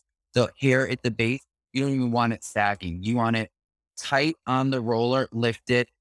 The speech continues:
like, ninety degree angles up from where it's connected to. And if you're air drying, you can use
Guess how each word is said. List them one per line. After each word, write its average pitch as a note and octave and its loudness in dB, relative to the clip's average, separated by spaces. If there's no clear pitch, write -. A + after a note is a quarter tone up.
like, A2+ -2
ninety A#2+ 0
degree A#2 -2
angles G#2+ -2
up G#2 -4
from G2+ -4
where G#2+ 0
it's G#2+ -14
connected G2 -4
to. - -18
And C3+ 2
if C3 -6
you're B2+ -4
air F#3+ 4
drying, A#2 0
you C3+ 2
can B2 0
use B2+ -2